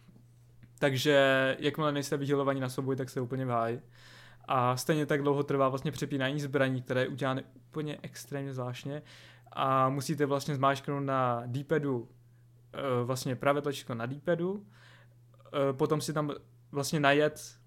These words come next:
těma, eh, tlačítka na-, nahoru dolů na tu zbraň a ještě to potvrdit X-kem, de-, jako křížkem, a potom ještě trvá, než si to vlastně přehodí tu zbraň. Takže prostě během souboje absolutně opět nemáte šanci si přeházet zbraně, protože to prostě jako trvá hrozně dlouho.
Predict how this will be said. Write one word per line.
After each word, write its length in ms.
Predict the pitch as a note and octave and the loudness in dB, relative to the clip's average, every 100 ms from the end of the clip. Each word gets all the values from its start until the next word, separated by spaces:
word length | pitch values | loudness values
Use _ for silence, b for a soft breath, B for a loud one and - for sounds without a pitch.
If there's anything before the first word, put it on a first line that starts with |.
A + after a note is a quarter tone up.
| - | -10
těma, 380 | D3 C#3+ B2+ C3+ - C3+ | 0 4 4 2 -2 -2
eh, 40 | C3 | -2
tlačítka 320 | C3+ C3 D3+ | -4 -2 -2
na-, 200 | C#3+ C#3+ | 0 0
nahoru 360 | C#3 C#3 D3+ D#3 | 0 2 4 4
dolů 240 | C3+ C3+ | 4 2
na 100 | D3+ | 2
tu 120 | C#3 D3 | -2 -2
zbraň 360 | C3 C3+ C#3+ C3 | 2 2 4 0
a 60 | |
ještě 200 | C#3 - | 0 0
to 100 | E3+ | -2
potvrdit 460 | E3 D#3 D#3 D#3 - | 0 0 -2 -4 -6
X-kem, 540 | C3+ - - D3+ F3 F3+ | -8 -8 -4 -2 -2 -2
de-, 180 | C#3 - | -4 -2
jako 420 | C#3+ B2+ C3+ B2 | -6 -2 -2 -2
křížkem, 500 | - C#3 - F#3+ A3 - B B B B - | -4 -6 -2 -2 -2 -8 B B B B -4
a 60 | |
potom 240 | - D#3 D#3+ | 0 0 0
ještě 200 | C#3+ - | -2 -4
trvá, 260 | C3+ C#3+ C#3+ | 0 4 4
než 120 | C#3+ | 2
si 100 | D3+ | -2
to 80 | C#3+ | -2
vlastně 220 | C#3 D3+ | -2 -4
přehodí 280 | - C3+ C3 | -4 -4 -2
tu 120 | C#3 | -4
zbraň. 260 | B2+ B2+ A#2+ | 0 0 0
Takže 180 | C3 | -2
prostě 260 | C#3+ C#3+ D#3 | -2 -4 -2
během 280 | C#3+ E3 E3+ | 0 0 2
souboje 320 | E3 D3 D#3 | 2 2 0
absolutně 440 | - - D#3+ E3+ | -2 0 0 2
opět 160 | D3+ D#3 | 2 2
nemáte 300 | D3 C#3+ D3 | 4 4 4
šanci 200 | C#3+ C3+ | 0 -2
si 60 | D3 | -4
přeházet 420 | B2+ C#3+ C#3 D3 | -2 0 2 0
zbraně, 420 | D3+ C3+ B2+ A#2+ | 0 2 0 0
protože 320 | C3 B2+ B2+ B2+ | -4 -6 -4 -6
to 100 | B2+ | -8
prostě 300 | B2+ - C3 | -12 -6 -6
jako 240 | B2 C3+ | -4 -10
trvá 280 | B2+ C#3 B2 | -6 -4 -2
hrozně 320 | C3+ B2+ C#3 | -4 -4 -4
dlouho. 360 | C3+ A#2+ A#2+ | -2 -4 -6